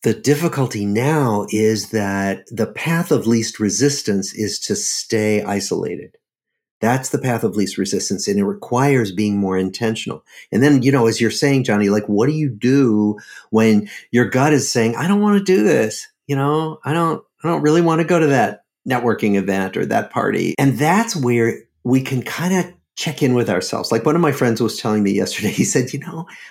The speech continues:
I realized that when I actually let my partner drag me to a party, I end up feeling better." But my, my re-, first reaction is, "No, I don't wanna go."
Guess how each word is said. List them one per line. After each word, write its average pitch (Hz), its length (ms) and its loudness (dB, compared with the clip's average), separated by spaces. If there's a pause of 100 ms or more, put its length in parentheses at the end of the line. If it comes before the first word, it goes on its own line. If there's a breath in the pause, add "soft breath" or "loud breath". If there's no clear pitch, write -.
I 127 60 -6
realized 196 400 2
that 117 160 0 (280 soft breath)
when 123 120 2
I 139 60 6
actually 160 580 2 (760)
let 139 300 2
my 170 100 0
partner 117 380 0
drag 104 560 0
me 214 300 2
to 196 200 -2
a 185 60 2
party, 190 540 0 (420)
I 147 80 4
end 196 240 2
up 202 100 0
feeling 185 300 4
better." 170 380 0 (180)
But 143 220 2
my, 139 260 2
my 143 140 2
re-, 143 240 6
first 185 380 2
reaction 160 420 4
is, 190 100 4
"No, 202 360 4
I 190 40 4
don't 180 120 4
wanna 170 180 4
go." 170 480 0